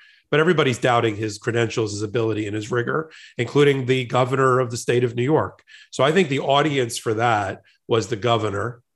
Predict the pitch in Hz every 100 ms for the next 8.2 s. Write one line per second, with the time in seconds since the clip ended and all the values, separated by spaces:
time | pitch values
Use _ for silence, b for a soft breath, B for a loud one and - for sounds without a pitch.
0 | _ _ _ - 120 - 131 131 123 117
1 | 123 110 - 123 117 117 113 214 175 -
2 | - 117 104 107 131 131 117 120 113 107
3 | 113 101 151 156 104 - - _ B B
4 | B - 123 117 123 117 120 117 117 156
5 | 151 127 120 - - 127 131 - - 127
6 | 113 - 110 151 143 120 - b - 113
7 | 120 113 101 117 113 - 107 107 101 120
8 | 98